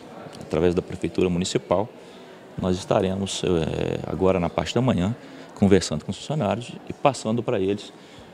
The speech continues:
qual que é a programação que nós teremos em relação aos salários, os salários deles.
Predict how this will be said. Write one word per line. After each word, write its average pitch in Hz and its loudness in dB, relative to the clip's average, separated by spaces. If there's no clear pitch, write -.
qual 98 4
que 101 2
é - 6
a 101 6
programação 104 0
que - -6
nós 107 4
teremos 107 2
em 104 -4
relação 98 -2
aos 101 -2
salários, 95 0
os - -12
salários 95 2
deles. - -6